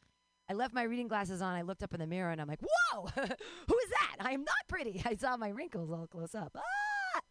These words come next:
I like to beer goggle myself. That's why I try not to wear my glasses.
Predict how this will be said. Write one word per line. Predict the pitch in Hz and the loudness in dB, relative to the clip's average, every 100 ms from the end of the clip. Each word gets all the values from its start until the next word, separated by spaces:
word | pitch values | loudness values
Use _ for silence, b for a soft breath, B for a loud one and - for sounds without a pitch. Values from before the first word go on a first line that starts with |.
| 1017 _ _ _ _ _ _ _ _ _ - | _ _ _ _ _ _ _ _ _ _ -8
I | 190 | -2
like | 254 | 0
to | 262 | 0
beer | 190 254 | 0 0
goggle | 262 208 170 156 | 4 2 2 -2
myself. | 147 - 139 143 - | -4 -6 -10 -10 -8
That's | 160 - | -8 -2
why | 185 165 151 156 _ _ _ _ _ _ - | 0 0 -2 -6 _ _ _ _ _ _ -12
I | 170 | -8
try | - 170 | -2 -2
not | 151 | -2
to | 151 | -4
wear | 156 147 | -2 -2
my | 131 | -4
glasses. | 127 143 139 - 131 | -6 -6 -6 -8 -12